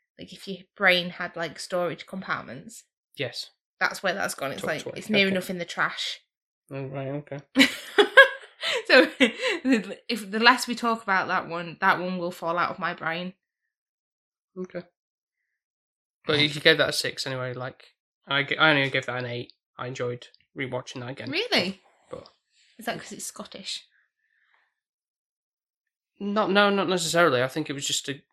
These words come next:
Speaker 2: a, a good, simple-ish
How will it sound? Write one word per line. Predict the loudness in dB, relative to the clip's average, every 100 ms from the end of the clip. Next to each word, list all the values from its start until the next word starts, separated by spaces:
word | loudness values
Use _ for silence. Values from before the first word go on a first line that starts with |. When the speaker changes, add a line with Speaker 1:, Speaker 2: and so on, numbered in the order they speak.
| _
Speaker 2:
a, | -4 -4 _ -10
a |
good, | -6 -6 -8 _ _ _ _ _ _ _ _ _ _ _ _ _ _ _ _ _ _ _ _
simple-ish | -6 -4 -4 -4 -6 -6 -10 -12 _ _ _ _ -8 -6 -6 -8